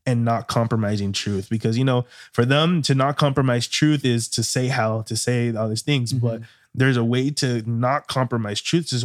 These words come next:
Speaker 1: with, to hold, to not compromise what you believe,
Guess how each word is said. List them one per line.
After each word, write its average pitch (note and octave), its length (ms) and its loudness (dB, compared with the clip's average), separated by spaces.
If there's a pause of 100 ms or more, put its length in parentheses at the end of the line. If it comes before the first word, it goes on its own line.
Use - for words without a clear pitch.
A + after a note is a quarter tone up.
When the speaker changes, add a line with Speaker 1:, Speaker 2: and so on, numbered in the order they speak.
Speaker 1:
with, A#2 240 -2 (120)
to - 120 -2
hold, F3 520 0
to D3+ 100 2
not C#3 320 0
compromise C#3+ 440 -2
what A#2+ 140 -2
you A#2 140 -2
believe, A#2 540 -4